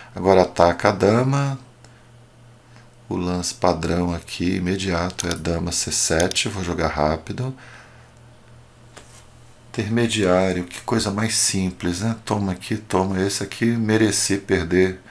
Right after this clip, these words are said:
até mais, né? Porque eu joguei, é, impulsivamente. Aqui ele já tá desmoronando, né? Olha só, ele tomou, senão ia tomar, dar um cheque duplo e ganhar material. Agora vamos jogar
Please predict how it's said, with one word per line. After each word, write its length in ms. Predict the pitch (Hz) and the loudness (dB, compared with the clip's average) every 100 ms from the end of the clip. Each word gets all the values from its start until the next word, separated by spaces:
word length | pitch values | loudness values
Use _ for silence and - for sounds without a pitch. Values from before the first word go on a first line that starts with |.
| - - | -20 -20
até 240 | - 147 | 2 4
mais, 600 | 147 90 87 80 80 78 | 6 4 2 0 -2 -4
né? 180 | 92 92 - - - - | -4 -6 -10 -20 -20 -12
Porque 120 | 92 | -6
eu 60 | |
joguei, 580 | 92 95 95 101 104 101 - - - - - - - - | 0 2 4 4 2 -2 -12 -20 -20 -20 -20 -20 -20 -4
é, 280 | 90 90 - | 0 0 0
impulsivamente. 1300 | 107 131 123 - 120 113 85 78 76 76 - - - | -2 0 2 2 4 6 4 0 -2 -2 0 0 -4
Aqui 280 | - - - | -12 -12 -6
ele 80 | |
já 140 | 120 117 | -4 -4
tá 400 | - 107 113 - | 6 8 8 4
desmoronando, 1040 | 104 95 95 104 107 90 80 80 78 78 | 0 0 4 6 6 4 2 0 -2 -4
né? 160 | 78 85 82 - - - - - - - - - - - - - | -4 -6 -8 -18 -20 -20 -20 -20 -20 -20 -20 -20 -20 -20 -20 -10
Olha 100 | 92 | -6
só, 220 | 85 - 76 | -2 0 0
ele 140 | 76 | -2
tomou, 480 | - 107 98 107 135 | 0 2 4 4 4
senão 420 | - 92 95 95 | 2 0 0 2
ia 200 | 87 85 | 0 0
tomar, 500 | - 90 82 87 92 | 0 0 2 0 0
dar 140 | 82 | 0
um 60 | 80 | -2
cheque 380 | - 82 80 82 | -2 -4 -4 -4
duplo 480 | 85 113 113 - 87 | 0 0 0 -2 -2
e 40 | |
ganhar 200 | 85 85 | 0 -2
material. 560 | 82 80 85 87 92 110 | -4 -4 0 2 4 2
Agora 300 | 92 98 113 | 4 4 4
vamos 240 | 117 117 | 2 0
jogar 520 | 110 92 90 95 101 | 0 2 2 2 -2